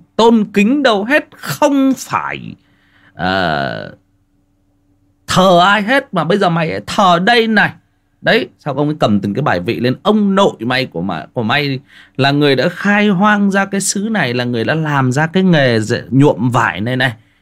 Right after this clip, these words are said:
Đấy, ờ, ờ, cụ nội của mày như thế này này", rồi từng người, từng người. Thì cái,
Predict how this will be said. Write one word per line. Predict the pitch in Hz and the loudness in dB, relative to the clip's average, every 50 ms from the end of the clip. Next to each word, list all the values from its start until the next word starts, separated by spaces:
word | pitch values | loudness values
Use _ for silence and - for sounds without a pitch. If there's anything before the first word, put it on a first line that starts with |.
| _ _ _ | _ _ _
Đấy, | - 147 175 - - - - _ _ - | -4 -4 -4 -4 -6 -10 -20 _ _ -8
ờ, | - - 120 127 123 127 131 120 87 85 82 82 - - _ | -4 -2 0 2 2 2 0 0 -2 -6 -10 -14 -16 -16 _
ờ, | - 120 135 131 127 - _ | -2 0 0 0 0 -2 _
cụ | - 190 190 147 - - 117 160 165 | 4 4 4 4 2 0 0 2 4
nội | 170 170 147 - 127 - | 4 4 4 2 0 -2
của | - 117 | -2 -2
mày | 113 120 127 127 | -2 -2 -2 -2
như | 143 175 175 | -2 -2 -2
thế | 208 | -2
này | 202 190 175 147 139 131 | -2 -2 0 -2 -2 -2
này", | 127 123 123 123 | -4 -4 -4 -4
rồi | 120 131 117 107 - - | -4 -6 -6 -8 -8 -8
từng | 139 127 120 | -6 -4 -4
người, | 120 113 | -4 -4
từng | 101 107 110 | -6 -6 -6
người. | 113 110 90 - | -4 -6 -6 -6
Thì | - 104 - - | -8 -12 -14 -14
cái, | 127 | -18